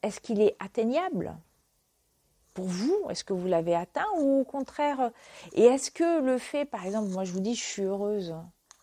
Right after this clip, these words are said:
mais vous allez peut-être me dire, mais parce que tu te contentes de peu, ou mais t'as pas de grands rêves, ou, euh, peut-être, hein. J'ai des grands rêves, bien sûr, mais, euh, ce que je vis est déjà super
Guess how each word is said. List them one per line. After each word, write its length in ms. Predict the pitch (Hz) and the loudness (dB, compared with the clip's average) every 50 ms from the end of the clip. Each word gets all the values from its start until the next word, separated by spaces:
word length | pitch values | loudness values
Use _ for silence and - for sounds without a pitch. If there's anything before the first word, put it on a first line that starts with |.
| _ _ _ _ _ - - - _ _ - | _ _ _ _ _ -20 -20 -20 _ _ -10
mais 80 | 170 | -8
vous 120 | 165 165 165 | -2 0 0
allez 100 | 175 170 | 0 0
peut-être 300 | - 165 170 - _ - | -2 -4 -8 -8 _ -8
me 80 | 175 | -6
dire, 200 | 185 196 214 214 | -2 -2 -2 -2
mais 120 | 190 170 170 | -2 -4 -6
parce 200 | - 165 - - | -8 -10 -10 -10
que 80 | - | -10
tu 160 | 170 - - | -12 -12 -14
te 100 | - - | -18 -20
contentes 460 | - - - 180 175 - 190 185 190 180 | -18 -14 -14 -12 -8 -6 -4 -2 -2 -2
de 140 | 196 220 | -2 -2
peu, 460 | 220 - _ - 339 349 370 381 370 359 | -4 -4 _ -6 -4 -2 0 0 0 0
ou 280 | 330 277 240 233 220 208 | 0 2 0 0 0 0
mais 100 | 196 196 | 0 -2
t'as 140 | - 202 175 | -2 -6 -10
pas 140 | - 196 190 | -8 -6 -4
de 140 | 185 190 | -2 -2
grands 380 | 185 170 - - 226 240 240 240 | -2 -2 -4 -2 0 2 2 2
rêves, 640 | 233 262 294 330 339 339 339 339 339 330 320 262 240 | 0 0 2 2 4 4 4 4 2 2 0 -2 -4
ou, 260 | 240 233 233 226 220 | -2 0 4 4 6
euh, 600 | 220 214 208 208 202 202 202 202 196 196 196 196 - _ _ _ _ _ _ _ _ _ _ _ _ _ _ _ _ _ _ _ _ _ | 6 6 6 4 4 4 2 2 0 -2 -4 -6 -8 _ _ _ _ _ _ _ _ _ _ _ _ _ _ _ _ _ _ _ _ _
peut-être, 600 | - - 160 - - - - - - - - - | -16 -16 -12 -6 -4 -2 -2 -2 -4 -6 -10 -10
hein. 300 | 185 180 175 175 175 175 180 - - | -8 -8 -6 -6 -8 -10 -12 -10 -8
J'ai 280 | 165 160 - 285 392 381 | -6 -2 2 2 4 4
des 140 | 247 190 175 | 4 2 0
grands 240 | - - 170 170 | -2 -6 -10 -10
rêves, 240 | 165 170 175 175 165 | -8 -6 -4 -4 -4
bien 160 | 160 170 170 | -6 -6 -8
sûr, 260 | 165 - - - 359 453 466 - | -8 -8 -8 -6 -6 -6 -6 -4
mais, 300 | 262 196 185 185 180 175 | -6 -4 -4 -4 -4 -4
euh, 460 | 175 170 170 165 165 165 165 165 165 160 165 170 - _ _ _ _ _ _ _ _ _ _ _ _ _ _ _ _ _ _ _ _ _ _ _ _ _ _ _ _ _ _ _ - - _ _ _ _ _ | -4 -6 -6 -6 -6 -6 -6 -8 -8 -10 -12 -14 -18 _ _ _ _ _ _ _ _ _ _ _ _ _ _ _ _ _ _ _ _ _ _ _ _ _ _ _ _ _ _ _ -20 -20 _ _ _ _ _
ce 120 | - - | -14 -12
que 180 | - - 208 196 | -2 2 2 4
je 180 | 185 175 185 | 4 4 2
vis 120 | 208 240 269 | 2 4 4
est 80 | 262 | 4
déjà 280 | 202 190 180 170 175 165 | 6 4 4 4 2 -2
super 480 | 156 - - 175 - - 220 233 233 | -2 -6 -8 -10 -6 -2 -2 -2 -2